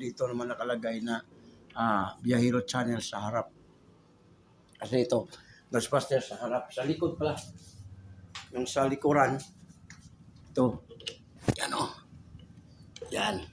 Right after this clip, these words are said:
Ayan. Oh, makita ninyo naman. Makulay siya. Ah, please subscribe, Biyahilot Channel. At tapos yung logo ng Biyahilot. Ayan. Ayan. Yung sa YouTube.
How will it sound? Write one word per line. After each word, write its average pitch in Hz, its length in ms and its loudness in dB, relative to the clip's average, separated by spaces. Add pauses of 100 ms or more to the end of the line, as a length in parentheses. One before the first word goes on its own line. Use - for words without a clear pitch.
(160)
Ayan. 123 560 4 (640)
Oh, - 240 -4
makita 127 320 2
ninyo 127 400 4
naman. 117 240 0 (320)
Makulay 135 480 2
siya. 127 320 0 (720)
Ah, 107 240 2
please 202 320 6
subscribe, 170 560 4
Biyahilot 147 400 4
Channel. 147 480 2 (320)
At 127 160 -4
tapos 135 320 -6
yung 120 160 -4
logo 123 320 -4
ng 117 320 -6
Biyahilot. 123 480 -4 (240)
Ayan. - 400 -8 (640)
Ayan. - 280 -10 (600)
Yung 120 160 -4
sa 107 160 0
YouTube. 113 480 -4